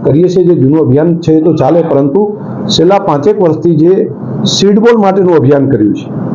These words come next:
કે આપણા ડુંગરાઓ છે, પૂર્વની આખી પટ્ટી એ સૂકી થઈ છે, તો એ હરિયાળા ડુંગરો થાય એ માટે ત્યાં સીડ્સ બોલ આપણે નાખીએ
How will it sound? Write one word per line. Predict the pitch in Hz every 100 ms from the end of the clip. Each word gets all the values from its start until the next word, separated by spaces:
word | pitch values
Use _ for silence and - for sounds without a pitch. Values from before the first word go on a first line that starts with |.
| - - - -
કે | 127
આપણા | 127 156 160
ડુંગરાઓ | 131 139 165 156 117
છે, | - 87 -
પૂર્વની | - - 135 156 165
આખી | 135 151
પટ્ટી | 139 123 160 117 - - - - - - - - - - -
એ |
સૂકી | 160 170 170
થઈ | 165 113 -
છે, | - - - - - - - - -
તો | 151
એ | 160
હરિયાળા | 113 107 143 185 214
ડુંગરો | 160 156 196 226
થાય | 196 185
એ | 180
માટે | 170 156 202
ત્યાં | 196 190
સીડ્સ | 190 196 220 214
બોલ | 156 170
આપણે | 160 160
નાખીએ | 143 117 - 95